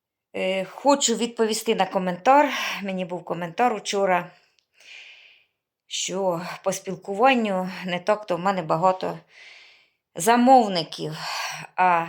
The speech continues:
мою розсаду не дочекаєшся. Діло в тому, що в мене замовлень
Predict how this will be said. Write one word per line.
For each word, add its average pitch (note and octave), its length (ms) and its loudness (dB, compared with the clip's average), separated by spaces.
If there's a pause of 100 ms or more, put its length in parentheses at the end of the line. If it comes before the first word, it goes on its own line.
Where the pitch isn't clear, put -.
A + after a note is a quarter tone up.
(480)
мою F#3+ 280 -4
розсаду F#3 400 -2
не F#3 140 -4
дочекаєшся. D#3+ 1000 -6 (880)
Діло A3+ 240 0
в G#3+ 100 -4
тому, G#3+ 220 0
що F#3 180 -4
в E3+ 40 -6
мене F3+ 480 -2 (100)
замовлень F#3 800 0